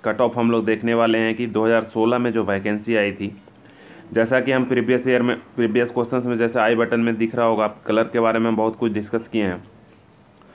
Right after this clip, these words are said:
तो क्लर्क की जितनी वैकेंसीज थी उसमें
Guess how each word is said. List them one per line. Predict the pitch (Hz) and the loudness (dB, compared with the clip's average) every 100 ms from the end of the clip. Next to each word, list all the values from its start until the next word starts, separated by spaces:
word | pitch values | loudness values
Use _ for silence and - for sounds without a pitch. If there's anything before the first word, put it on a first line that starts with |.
| - - - - | -20 -20 -16 -8
तो | |
क्लर्क | 131 135 139 139 | 0 4 4 4
की | 156 | 2
जितनी | 143 151 147 | 2 2 2
वैकेंसीज | 123 113 123 123 151 139 | 2 2 0 2 0 2
थी | 113 | 2
उसमें | 104 113 139 143 | 2 2 2 2